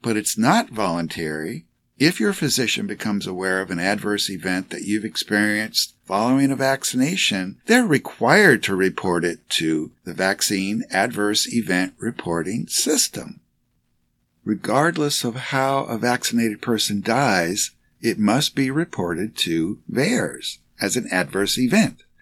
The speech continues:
Now, there's no guidelines to physicians as to how long after a vaccination that they still need to report a death, but for other adverse effects, it varies between one to six weeks,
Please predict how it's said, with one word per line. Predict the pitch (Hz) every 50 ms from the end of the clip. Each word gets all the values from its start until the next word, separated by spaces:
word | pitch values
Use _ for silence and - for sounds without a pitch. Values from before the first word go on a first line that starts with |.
| _ _ _ _ _ _ _ _ _ _ _ _ -
Now, | 131 127 123
there's | 123 127 127 143
no | 160 139
guidelines | - - 123 135 170 202 214 196 151 131 123 110 - -
to | - 113
physicians | 95 - 101 101 87 85 92 98 98 - - - 101 101 98 95 - - -
as | 104 98 -
to | - 98
how | 101 117 117 113
long | 110 113 113 113 110 104
after | 101 104 113 - - 104
a | 98 90
vaccination | 98 104 101 98 - - - 98 101 104 110 104 - - 98 90 92 90 - - _ -
that | - 98 - -
they | 104 107 104 98
still | - - - - - 127 110 101
need | 101 107 107 101 92
to | 95
report | 85 90 87 - - 107 101 90 82
a | 82
death, | 78 - 135 160 175 135 107 107 - - _ _ _ _ _
but | 156 147 -
for | - - - 139 131
other | 139 180 196 240 226
adverse | 160 117 101 90 87 98 92 95 - -
effects, | - - - 98 92 90 87 - - -
it | - 107
varies | 113 127 127 127 123 120 107
between | - - 101 - - - 107 104 101 98 101
one | 123 135 139 139 127
to | - 117 98
six | - - - - - - - -
weeks, | 107 123 135 113 95 92 - - - - - -